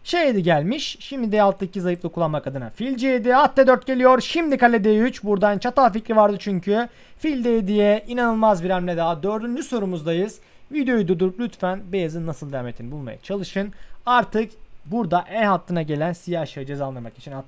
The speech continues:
D beş. Şah çekiyor beyazlar. Şah E sekize de yine çok şık bir hamle. At F altı şah. Normalde piyonların bu şekilde bozulmasına izin vermeyiz ama siyah filden kurtulmak istiyor Karekin ki siyah kalerden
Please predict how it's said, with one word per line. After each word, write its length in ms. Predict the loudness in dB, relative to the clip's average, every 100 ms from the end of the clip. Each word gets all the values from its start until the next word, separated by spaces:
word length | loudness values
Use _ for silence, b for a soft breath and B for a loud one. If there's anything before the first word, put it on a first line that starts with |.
| -14
D 100 | -16
beş. 120 | -14
Şah 180 | -12 -10
çekiyor 340 | -10 -6 -2
beyazlar. 500 | 2 2 2 2 2 -2 b b
Şah 220 | 0 2
E 60 | 2
sekize 420 | 0 -4 -2 2
de 140 | 2 2
yine 240 | 0 -2
çok 220 | -2 -4
şık 220 | -4 -8
bir 80 | 0
hamle. 380 | 2 2 0 0
At 260 | 2 0 0
F 160 | 2
altı 280 | 4 2 -2
şah. 340 | 0 2 2 -2 b b b
Normalde 440 | 0 2 4 2 0
piyonların 480 | -2 -2 -2 -2
bu 60 | -2
şekilde 340 | -4 -2 -2
bozulmasına 380 | 0 -2 -4 -4
izin 220 | -6 -4
vermeyiz 320 | -4 -4 -4 -4
ama 180 | -4
siyah 320 | -6 -4 -4 -4
filden 300 | -8 -12 -12
kurtulmak 360 | -10 -8 -8
istiyor 260 | -6 -6 -2
Karekin 420 | -2 -2 -4 -10
ki 120 | -12
siyah 280 | -8 -4 -4
kalerden 460 | -4 -6 -4 -4